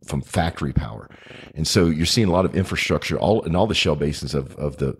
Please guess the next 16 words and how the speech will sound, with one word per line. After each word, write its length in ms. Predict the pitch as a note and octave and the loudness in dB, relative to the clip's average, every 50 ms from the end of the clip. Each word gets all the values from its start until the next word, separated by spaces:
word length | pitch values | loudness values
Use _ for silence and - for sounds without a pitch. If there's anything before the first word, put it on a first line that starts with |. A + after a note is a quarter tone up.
| - - | -10 -12
utility 440 | C#2 D2 D2+ - A2+ G#2 G2+ F2 D2+ | -10 -6 -2 2 2 2 2 2 0
providers 280 | D2 D2 D2 C#2 - | 0 0 0 0 -2
putting 240 | - - G#2 - D2+ | -2 -2 -2 0 2
in 180 | D#2+ C#2+ C2+ C2 _ | 0 0 0 -4 _
factory 480 | - - - - E2+ F#2 - - D#2 C#2+ | -12 -4 -2 -2 -2 0 -2 -2 -2 -2
power 320 | - - B1+ A#1+ D2 D2+ | 0 -2 -2 -2 -2 -2
or 100 | C2 D2 | -2 -4
utility 360 | C2+ A#1+ - - G2 F#2+ E2+ | -4 -4 0 0 2 2 2
power 300 | - - C#2+ C#2+ C2+ B1+ - - - - - - | 0 0 -2 -2 -4 -8 -10 -14 -18 -16 -10 -2
'cause 100 | - F#2 | 0 0
it's 140 | E2 - G2 | 0 2 2
more 140 | G2+ G2+ F2 | 4 4 4
efficient 380 | D2+ - - F2 - F#2 - | 2 0 -2 -2 -2 -2 -2
for 80 | - D2+ | -2 -4
the 60 | A1+ | -2
operators. 500 | G1+ D#2+ E2 - D#2+ C2+ B1+ B1+ C2 | -2 -4 -4 -2 -2 -4 -4 -6 -8